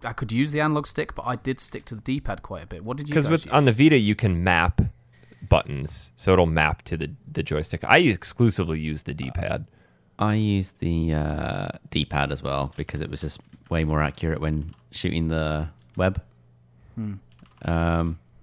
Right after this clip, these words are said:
Speaker 3: on the back of the case, it does say analog compatible for the, for the P S one, but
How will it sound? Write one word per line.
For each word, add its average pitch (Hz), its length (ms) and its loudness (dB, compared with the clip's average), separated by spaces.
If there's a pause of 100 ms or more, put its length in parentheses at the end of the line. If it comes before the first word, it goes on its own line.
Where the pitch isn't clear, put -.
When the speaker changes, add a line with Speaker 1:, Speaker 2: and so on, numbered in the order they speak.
(140)
Speaker 3:
on 98 80 2
the 98 80 6
back 127 240 0
of 113 60 2
the 101 40 2
case, 95 340 0
it - 60 -10
does - 160 -6
say 87 320 0
analog 85 480 2 (480)
compatible 85 840 -6 (720)
for - 140 -2
the, 78 140 -2 (140)
for 78 280 -4
the 69 140 -6
P - 180 -4
S 76 160 -4
one, 78 300 -2
but 78 240 -4